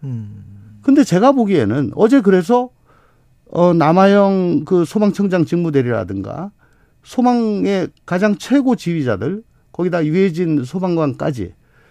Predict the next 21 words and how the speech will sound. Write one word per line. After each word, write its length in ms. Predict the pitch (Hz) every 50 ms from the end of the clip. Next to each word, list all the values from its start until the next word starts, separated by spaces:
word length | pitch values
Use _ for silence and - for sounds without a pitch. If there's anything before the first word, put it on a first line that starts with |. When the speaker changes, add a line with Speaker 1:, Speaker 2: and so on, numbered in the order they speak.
| _ _ _ _ _ _ _ _ _ _ _ _ _ _
Speaker 2:
당신네들 720 | - 156 214 254 254 240 302 294 285 277 240 196 233 233 196
소방력으로는 1000 | - 269 294 311 302 294 269 240 214 185 175 160 156 151 165 180 185 180 160 -
이 360 | - 196 190 185 170 - - - - - - - _ _ _ _ _ _ _ _ _ _ _ _ _
교통정리가 640 | - 220 - 262 254 247 226 208 196 180 160 147 110
안 140 | 117 135
되는 180 | 170 226 240 220
부분이 360 | 190 185 156 165 160 135 - -
있었지 360 | - 202 - 226 196 - -
않냐. 360 | - 117 110 101 90 98 101 - _
그것 140 | - - 240
Speaker 1:
네. 60 | 120
Speaker 2:
때문에 400 | 240 240 226 233 240 247 262 277 - _ _ _ _ _ _ _ _
현장 360 | - 247 247 240 247 233 214
구조가 280 | 196 202 185 185 202 190
힘들었지 440 | 180 247 277 254 269 208 131 - 104
않냐. 360 | 95 90 87 85 80 90 - _ _ _ _ _ _ _ _ _ _ _
그래서 540 | _ - 226 240 233 - - 240 233 208 - - _ _ _ _ _ _ _ _
중대본이나 720 | - 196 202 220 214 233 226 190 196 185 160 160 185 185 156
중소-, 360 | - 175 170 147 165 160 - - 127
중수본, 480 | - 180 190 170 175 151 110 87 85 - - _ _ _ _
중앙사고수습본부 1300 | - - 190 196 196 202 190 165 165 185 185 180 175 - - - 170 160 - - 107 90 87 85 90 92